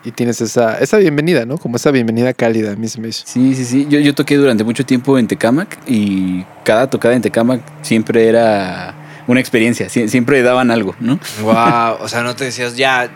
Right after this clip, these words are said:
Speaker 3: me lo espero", o sea, siempre era como que, boom.
Speaker 2: Sí, sí, sí, sí.
Speaker 3: ¿Qué fue, no? Así una experiencia que contar. Man.
Speaker 1: Está bueno, está bueno.
Speaker 3: Sí, pues sí son cositas que, que van pasando como en, en, luego en toquines, ¿no? Que pasan de la nada, son espontáneos y pues ya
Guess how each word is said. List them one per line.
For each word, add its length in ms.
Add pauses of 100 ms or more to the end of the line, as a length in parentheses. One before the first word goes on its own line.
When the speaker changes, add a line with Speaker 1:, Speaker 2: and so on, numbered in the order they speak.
(140)
Speaker 3:
me 100
lo 80
espero", 380
o 60
sea, 140
siempre 280
era 160
como 260
que, 160 (160)
boom. 520 (120)
Speaker 2:
Sí, 200
sí, 120
sí, 20 (120)
sí. 40 (520)
Speaker 3:
¿Qué 180
fue, 380
no? 140
Así 240
una 100
experiencia 320
que 80
contar. 640 (160)
Man. 840
Speaker 1:
Está 160
bueno, 200
está 200
bueno. 200 (480)
Speaker 3:
Sí, 260
pues 160
sí 80
son 160
cositas 420
que, 380
que 140
van 140
pasando 380
como 400 (220)
en, 200
en, 240
luego 200
en 100
toquines, 460
¿no? 100
Que 80
pasan 300
de 80
la 120
nada, 240
son 160
espontáneos 800
y 200
pues 180
ya 340